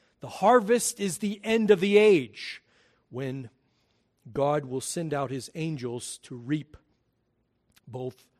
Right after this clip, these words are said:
the good seed and the impostor." Most of his explanation is on what happens when the tares are to be harvested. There are many details in this parable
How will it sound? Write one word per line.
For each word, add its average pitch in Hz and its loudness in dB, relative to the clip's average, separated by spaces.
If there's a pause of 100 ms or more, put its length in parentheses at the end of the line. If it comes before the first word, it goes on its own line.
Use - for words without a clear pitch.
the 117 -20
good 156 -2
seed 131 -12 (420)
and 131 -10
the 120 -8
impostor." 120 -12 (920)
Most 220 4
of 180 -2
his 180 -2
explanation 170 -2 (1200)
is 143 -8
on 147 -2
what 151 -6
happens 147 -8
when 143 -10
the 135 -10
tares 165 -8
are 135 -12
to 131 -14
be 127 -14
harvested. 120 -8 (460)
There 180 4
are 185 4
many 220 4
details 170 -2
in 151 -6
this 135 -8
parable 147 -2